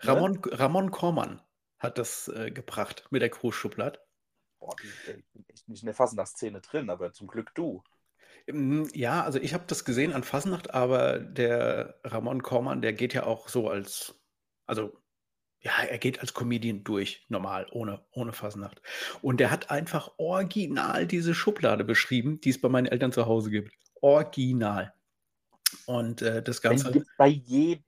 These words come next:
Speaker 1: Es ist
Speaker 2: Eltern
Speaker 1: krass,
Speaker 2: zu
Speaker 1: gell?
Speaker 2: Hause.
Speaker 1: Es ist krass.
Speaker 2: Und ich hab das Ganze sogar übernommen.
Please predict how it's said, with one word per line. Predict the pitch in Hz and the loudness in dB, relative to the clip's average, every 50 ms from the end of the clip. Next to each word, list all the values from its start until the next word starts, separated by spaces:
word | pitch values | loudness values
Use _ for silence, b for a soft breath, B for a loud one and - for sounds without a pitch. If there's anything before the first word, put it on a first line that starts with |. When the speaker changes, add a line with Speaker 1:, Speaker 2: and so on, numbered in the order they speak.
| _ - - | _ -4 -2
Speaker 1:
Es | 113 110 214 | 0 0 0
ist | 208 - - 226 190 226 | 0 2 4 4 4 4
Speaker 2:
Eltern | 262 - - | 4 2 0
Speaker 1:
krass, | - - 403 294 - | 2 2 2 2 0
Speaker 2:
zu | - - | 6 8
Speaker 1:
gell? | 160 175 311 - | 10 10 10 6
Speaker 2:
Hause. | - - - _ _ _ - | 2 -8 -18 _ _ _ 0
Speaker 1:
Es | - 185 185 | 0 2 2
ist | 185 190 - | 0 -2 -2
krass. | - - 156 202 - | 2 4 4 4 2
Speaker 2:
Und | - - | 0 -6
ich | 202 180 - | -8 -2 0
hab | 196 202 - - | 0 0 0 -2
das | 165 156 - | -6 -4 -4
Ganze | - 143 151 147 139 | -4 -6 -6 -6 -10
sogar | 131 139 135 131 120 | -10 -4 -4 -4 -2
übernommen. | 127 135 131 139 143 165 180 131 98 92 | 0 -2 -2 -2 -2 -4 -4 -6 -10 _